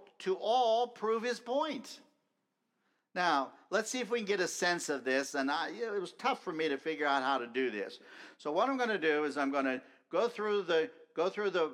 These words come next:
the three chapters in a very brief way. Let me show you what I mean. So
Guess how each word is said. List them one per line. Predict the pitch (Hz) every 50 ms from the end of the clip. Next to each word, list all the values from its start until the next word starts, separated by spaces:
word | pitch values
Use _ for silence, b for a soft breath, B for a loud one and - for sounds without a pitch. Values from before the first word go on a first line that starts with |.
| 127 135
the | 127 143 135
three | - 160 165 190 196
chapters | 185 - - 175 170 165 165 165 - 165 165 165 165 160 - - B B B B B B B B B _ _
in | 147 143 143 139 139
a | 139 135
very | 127 120 156 160 180 208 202 185
brief | 151 131 123 131 147 160 180 185 185 175 - -
way. | 143 147 160 165 151 135 117 113 113 113 117 131 143
Let | 135 139 151
me | 160 165 170
show | - - 180 175 175
you | 170 160
what | 156 156 151
I | 147 143 143
mean. | 143 147 135 113 101 - - - B B B B B B B B
So | B - - 160 160 156 139